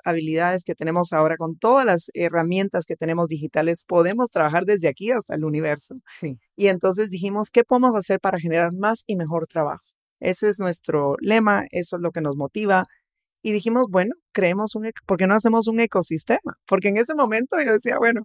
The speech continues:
Speaker 1: eh, nosotros empezamos el edificio del Cubo, cabal en covid.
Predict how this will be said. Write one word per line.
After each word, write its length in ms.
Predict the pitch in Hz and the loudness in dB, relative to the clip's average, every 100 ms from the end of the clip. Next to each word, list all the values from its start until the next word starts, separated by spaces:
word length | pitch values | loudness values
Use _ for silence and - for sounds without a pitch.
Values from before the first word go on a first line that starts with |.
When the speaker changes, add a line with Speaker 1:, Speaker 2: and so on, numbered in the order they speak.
| - - - - | -8 -12 -12 -2
Speaker 1:
eh, 340 | 190 185 175 170 | 2 4 4 2
nosotros 340 | 170 214 233 | 4 6 6
empezamos 440 | 214 185 185 220 | 6 4 4 2
el 120 | 214 185 | 0 0
edificio 340 | 165 190 233 | -2 0 4
del 120 | 196 | 4
Cubo, 360 | 170 190 226 247 _ | 6 6 6 4 _
cabal 300 | 185 170 175 | 0 2 2
en 80 | 202 | -2
covid. 380 | 185 165 180 | 0 2 2